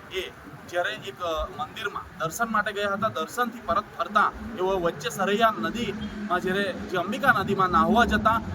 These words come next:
એમનું મૃત્યુ થાય છે, ત્યારે જે બિલ્લીમોરાના ફાયર બ્રિગેડોએ પણ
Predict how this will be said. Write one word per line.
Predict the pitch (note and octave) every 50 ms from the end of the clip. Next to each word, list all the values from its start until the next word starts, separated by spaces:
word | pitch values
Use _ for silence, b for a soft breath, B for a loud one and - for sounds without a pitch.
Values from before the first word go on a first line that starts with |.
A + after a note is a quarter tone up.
| - - -
એમનું | F#3+ G3+ G#3+ A3+ A#3 G3 - - - - D3+ D#3+
મૃત્યુ | F#3 G3+ G3+ G#3 - - A3
થાય | A3 G#3+ G#3 G#3 G3+
છે, | - - G#3+ F#3+ F3+
ત્યારે | F#3 F#3 F#3+ F3+ - - - - - - A3 G3+ -
જે | G3 G#3 G#3 - - - - - - - - G#3 -
બિલ્લીમોરાના | E3+ F3 G3 G#3+ B3 C4+ A#3+ A3+ G3+ G3+ G3+ G3+ G3+
ફાયર | G3+ G3 - D#3 F3 G#3+ A3
બ્રિગેડોએ | F#3+ F#3+ F#3 F#3 G3 G#3+ G#3 G#3+ G#3 G#3 G#3
પણ | - G#3+ G#3 G#3